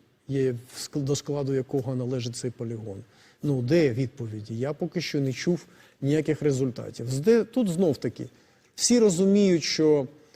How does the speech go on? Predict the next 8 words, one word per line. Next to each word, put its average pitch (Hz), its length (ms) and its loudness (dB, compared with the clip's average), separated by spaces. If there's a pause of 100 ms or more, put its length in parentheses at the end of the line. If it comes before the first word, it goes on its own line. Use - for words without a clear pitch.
(220)
е, 127 340 -4 (140)
є 151 520 4 (100)
склад 151 440 -2
злочину, 170 580 0 (480)
але 185 480 4
правоохоронні 202 680 4
органи 208 520 4 (120)
мовчать, 131 640 -2